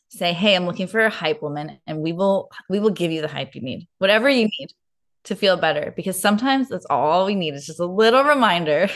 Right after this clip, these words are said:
<laughs> that, that we're great, because you, you are great. You are amazing. You are doing exactly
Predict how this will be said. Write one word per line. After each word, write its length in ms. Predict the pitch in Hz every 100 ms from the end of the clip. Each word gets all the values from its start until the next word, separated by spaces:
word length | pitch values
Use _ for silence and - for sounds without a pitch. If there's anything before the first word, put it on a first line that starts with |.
| - -
<laughs> 200 | 320 254
that, 140 | 302 - - - _ _ - _ _
that 300 | 220 214 202
we're 200 | 202 202
great, 420 | 196 180 202 175
because 360 | 185 185 190 165
you, 320 | 170 160 - _
you 200 | - 165
are 120 | 190 196
great. 460 | 190 247 123 - _
You 260 | 170 165 185
are 80 | 190
amazing. 720 | 185 170 160 156 147 151 170 _
You 240 | 151 151 165
are 80 | 160
doing 560 | 156 151 147 147 156 _ _
exactly 1120 | 147 143 143 160 156 220 156 135 127 160 -